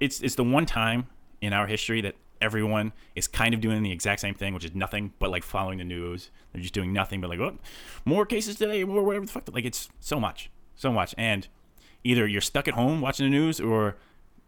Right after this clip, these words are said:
your commute is different now, or your fucking, your hours are different, or something's different. Like,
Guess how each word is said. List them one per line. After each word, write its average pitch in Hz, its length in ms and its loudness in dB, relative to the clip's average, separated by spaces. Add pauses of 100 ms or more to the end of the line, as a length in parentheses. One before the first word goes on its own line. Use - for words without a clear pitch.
(160)
your 104 100 -2
commute 113 400 2
is 127 120 -2
different 143 280 0
now, 131 320 2
or 107 60 -2
your 98 120 -6
fucking, 90 440 -6 (280)
your 98 200 -6 (140)
hours 131 280 2
are 127 60 0
different, 123 480 -2
or 92 80 -4
something's 120 320 -4
different. 117 200 -2
Like, - 160 -2